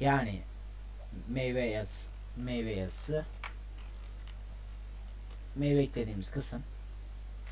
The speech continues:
Text. Eşit eşit. Çilekse. Şöyle çilekse.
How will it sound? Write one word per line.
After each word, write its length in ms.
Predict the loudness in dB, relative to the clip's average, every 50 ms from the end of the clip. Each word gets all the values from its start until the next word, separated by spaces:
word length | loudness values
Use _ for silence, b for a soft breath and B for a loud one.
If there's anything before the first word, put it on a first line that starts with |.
| -6 -6 -6 -6 -8 -8 -8 -8 -8 -6 -6 -6 0 2
Text. 340 | 4 4 4 2 0 -2 -4 -4 -6 -6 -6 -6 -6 -6 -6 -6 -6 -8 -8 -8 -8 -8 -8 -8 -8 -8 -8 -8 -8 -8 -8 -8 -8 -8 -8 -4 0 0
Eşit 200 | 0 2 4 4
eşit. 440 | 2 2 2 0 -2 -4 -6 -6 -6 -6 -6 -8 -8 -8 -8 -8 -8 -8 -8 -6 -8 -8 -8 -8 -8 -8 -6 -4
Çilekse. 500 | 2 8 10 10 10 10 8 2 -2 -2 -4 -6 -8 -8 -8 -8 -8 -6 -6 -8 -8 -8 -8 -8 -8 -6 -6 -8 -8 -8 -8 -8 -6 -6 -6 -6 -6 -6 -8 -8 -8 -8 -8 -6 -6 -6 -6 -6 -6 -8 -8 -8 -6 -6 -6 -6 -6 -6 -6 -6
Şöyle 180 | -6 -6 -4 -4
çilekse. 500 | -4 -2 0 0 0 0 0 -2 -4 -6